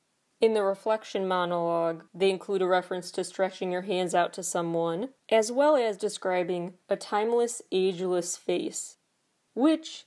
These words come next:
long story short, plays a role in the kinds of deep conversations Gon and Yoonjae, in their own unique way, have with each other about the nature of time. There's the Abraxas references in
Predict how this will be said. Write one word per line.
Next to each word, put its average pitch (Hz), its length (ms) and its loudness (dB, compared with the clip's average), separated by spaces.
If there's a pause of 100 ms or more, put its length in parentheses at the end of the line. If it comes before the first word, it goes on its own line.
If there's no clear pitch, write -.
(100)
long 247 220 6
story 226 320 2
short, 190 460 0
plays 202 320 2
a 185 80 0
role - 560 -2
in 208 180 4
the 196 80 0
kinds 190 460 -2
of 165 300 -6 (180)
deep 202 240 -2
conversations 175 1040 -2 (200)
Gon 180 500 2 (140)
and 185 200 0
Yoonjae, 180 720 2 (160)
in 233 100 0
their 339 200 6
own 302 100 0
unique 226 320 0
way, 196 240 4
have 190 200 0
with 165 160 -6
each - 220 -12
other - 380 -6 (120)
about 208 240 6
the 202 80 -2
nature 185 420 0
of 170 120 -2
time. 175 560 -2 (480)
There's 196 220 4
the 190 140 0
Abraxas 185 600 0
references 175 800 -2
in 170 400 -4